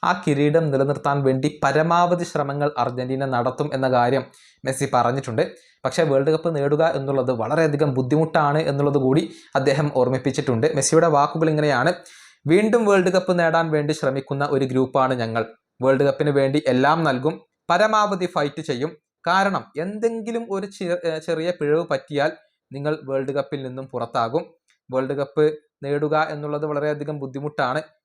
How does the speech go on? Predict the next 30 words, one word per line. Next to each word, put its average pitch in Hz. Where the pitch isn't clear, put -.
ഏത് 156
ടീം 170
വേണമെങ്കിലും 165
നിങ്ങൾക്ക് 143
ബുദ്ധിമുട്ട് 143
സൃഷ്ടിക്കാം, 143
ഏത് 156
ടീം 165
വേണമെങ്കിലും 160
നിങ്ങളെ 147
പുറത്താക്കാം, 139
വേണമെങ്കിൽ 160
നിർഭാഗ്യം 170
കൊണ്ട് 175
നിങ്ങൾ 165
പുറത്താവാം. 143
കഴിഞ്ഞ 147
വേൾഡ് 156
കപ്പ് 165
തന്നെ 165
നോക്കുക, 165
ഹോളണ്ട്, 160
ഫ്രാൻസ് 151
എന്നിവർക്കെതിരെ 151
ആധിപത്യം 165
പുലർത്തിയത് 160
ഞങ്ങളാണ്. 143
എന്നിട്ടും 180
പെനാൽറ്റി 160
വരെ 156